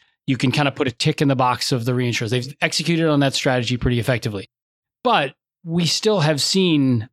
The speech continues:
a lot of large and odd losses. So, you know, there is still a lot going on in the space. I think there's just a lot of noise in the system, frankly, across every line of business. And that's not a bad thing. I mean, I, I think complexity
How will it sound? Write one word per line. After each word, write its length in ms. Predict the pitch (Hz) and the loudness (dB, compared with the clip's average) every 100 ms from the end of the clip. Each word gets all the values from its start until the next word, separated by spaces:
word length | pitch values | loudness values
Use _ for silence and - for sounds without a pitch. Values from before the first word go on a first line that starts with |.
| _ | _
a 100 | - | -2
lot 280 | 139 135 160 | 0 2 2
of 260 | 151 123 123 139 _ - | 2 0 -4 -12 _ -4
large 540 | 131 131 143 143 - 139 | 0 2 2 2 0 0
and 260 | 151 135 - | 2 0 0
odd 280 | 120 135 131 | 0 0 2
losses. 640 | 135 190 196 123 123 - 147 - | 0 0 -2 -6 -6 -6 -8 -4
So, 240 | 151 139 | 0 0
you 140 | 156 | 2
know, 120 | 170 131 | 0 2
there 240 | 151 160 | 2 2
is 240 | 170 202 | 2 0
still 380 | - - 170 160 | -2 0 2 2
a 60 | 135 | 2
lot 280 | 135 151 147 | 2 0 0
going 300 | 151 143 135 | 2 4 4
on 240 | 139 139 | 4 4
in 60 | 127 | 2
the 80 | |
space. 440 | 123 - 127 127 - - _ | 0 0 0 0 -4 -8 _
I 120 | - 165 | -2 0
think 320 | - 190 156 | 2 0 2
there's 220 | 170 156 | 2 2
just 200 | - 196 | 2 2
a 40 | |
lot 160 | 208 185 | 2 2
of 80 | 165 | 4
noise 240 | 156 147 | 2 2
in 80 | 151 | 2
the 60 | 135 | 2
system, 320 | - 147 143 | 0 0 0
frankly, 520 | - 139 143 131 127 | 2 0 2 2 2
across 440 | 139 - 156 143 - | -2 0 0 0 0
every 220 | 139 143 | 2 2
line 200 | 131 120 | 2 2
of 80 | 117 | 0
business. 300 | 120 110 117 | 0 -2 -2
And 100 | 185 | 0
that's 220 | 233 - | -2 0
not 140 | 233 | 2
a 20 | 214 | 4
bad 260 | 180 196 | 2 2
thing. 200 | - 104 | -2 -4
I 20 | |
mean, 100 | 120 | 0
I, 180 | 131 143 | 0 2
I 40 | 147 | 0
think 220 | 185 180 | 0 0
complexity 760 | 165 151 156 - 160 135 127 | 0 2 0 2 2 4 2